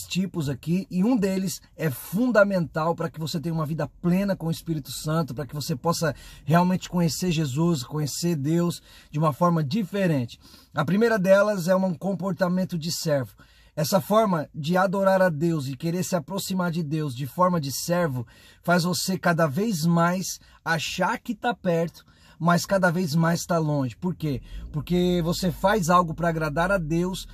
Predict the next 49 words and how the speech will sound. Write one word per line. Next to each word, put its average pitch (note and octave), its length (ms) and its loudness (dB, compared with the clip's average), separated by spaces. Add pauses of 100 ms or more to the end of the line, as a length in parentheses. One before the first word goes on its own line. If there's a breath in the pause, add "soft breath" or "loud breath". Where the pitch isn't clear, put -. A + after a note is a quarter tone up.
(140 soft breath)
você D3+ 220 -6
faz F#3 160 0
de E3 100 2
tudo A#3+ 340 -6
pra A3+ 140 -2
agradar G3 400 2
a F#3+ 60 8
Deus, D#3 320 0
os C#3 100 -4
teus D3+ 320 0
dias G3 260 0
de F3+ 100 2
ir F#3+ 40 2
no F3+ 120 2
culto, F3 520 0 (240 loud breath)
as C#3+ 140 -4
tuas F#3+ 200 0 (140)
células, E3+ 440 2
os A#2+ 60 -8
teus F3 200 -4
pequenos E3+ 320 0
grupos, D#3+ 380 -2
os - 40 -18
teus, E3+ 260 -4 (300 loud breath)
teus E3 140 2
grupos F3+ 320 2
familiares. E3+ 800 2 (320 soft breath)
Você E3 200 -4
faz A3 200 0
de A3 120 0
tudo, F#3 520 -2 (300 soft breath)
né? F#3+ 220 0
Olha G3 200 2
só, G#3+ 240 6
olha A3+ 200 6
quantas G3+ 380 -2
vezes F#3+ 180 0
eu G3+ 60 0
vou F#3 140 0
na F3+ 100 2
igreja, E3 340 0
olha G#3+ 200 0
quantas G3 260 -4
vezes F#3+ 160 -2
eu F3+ 100 0
toco, F3+ 440 2
olha A3 180 -2
quantas F#3+ 380 -4
vezes F#3 320 -2